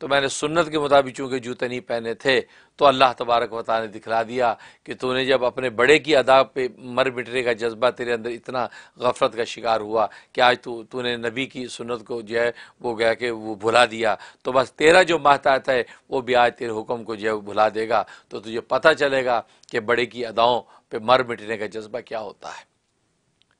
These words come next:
तो समझ में मुझे आ गया कि आज मैं रसूल सल्लल्लाहु अलैहि वसल्लम की अदा पे नहीं मिटा तो मेरी बीवी जो है मेरे इशारे और मेरे ये हुक्म पर भी मिटी नहीं, ये मतलब उसने हुक्म की इताअत नहीं की।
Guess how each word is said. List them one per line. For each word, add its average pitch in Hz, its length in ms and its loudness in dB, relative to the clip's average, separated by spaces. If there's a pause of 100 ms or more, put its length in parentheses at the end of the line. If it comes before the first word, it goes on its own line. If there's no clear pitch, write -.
(1080)
तो 107 100 -20
समझ 127 260 -2
में 113 160 -6
मुझे 107 180 -8
आ 104 140 2
गया 104 240 -2 (320)
कि 113 80 -6
आज 117 320 4
मैं 120 320 4
रसूल 110 120 -2
सल्लल्लाहु 127 240 -2
अलैहि 117 180 -4
वसल्लम 139 300 -2
की 135 80 -2
अदा 120 260 4
पे 117 160 -10
नहीं 131 120 -6
मिटा 120 320 -4 (340)
तो 104 80 -12
मेरी 117 280 -2
बीवी 113 300 -6
जो 110 140 -2
है 113 120 2 (280)
मेरे 110 260 0
इशारे 110 400 -2
और 110 140 -2
मेरे 104 240 -6 (200)
ये 110 140 -14
हुक्म 104 300 -10
पर 110 160 -10
भी 107 160 -14
मिटी 107 300 -14
नहीं, 117 160 -8
ये - 340 -20
मतलब 107 260 -8
उसने 107 200 -12
हुक्म 104 220 -12
की 117 180 -20
इताअत - 500 -8
नहीं - 120 -20
की। - 180 -20